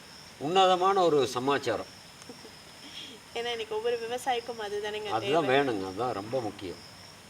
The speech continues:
Speaker 2: ஓகே. ஏன்னா, விவசாயிகளோட நெடுநாள் கனவு, எல்லா விவசாயிகளும் வந்து நிறைய விஷயங்களை நெளிந்து நழிந்து போய் இருக்கக்கூடிய காலகட்டத்துல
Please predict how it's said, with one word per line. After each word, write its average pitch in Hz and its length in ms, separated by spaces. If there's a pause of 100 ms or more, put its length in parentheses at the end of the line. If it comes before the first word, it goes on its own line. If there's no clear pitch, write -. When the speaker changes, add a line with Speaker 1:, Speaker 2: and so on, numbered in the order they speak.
(140)
Speaker 2:
ஓகே. - 260 (520)
ஏன்னா, 262 180
விவசாயிகளோட 277 720 (200)
நெடுநாள் 247 440
கனவு, 240 480 (200)
எல்லா 226 240
விவசாயிகளும் 262 680
வந்து 247 220
நிறைய 233 340
விஷயங்களை 254 480
நெளிந்து 233 420
நழிந்து 233 480
போய் 220 240
இருக்கக்கூடிய 214 560
காலகட்டத்துல 214 640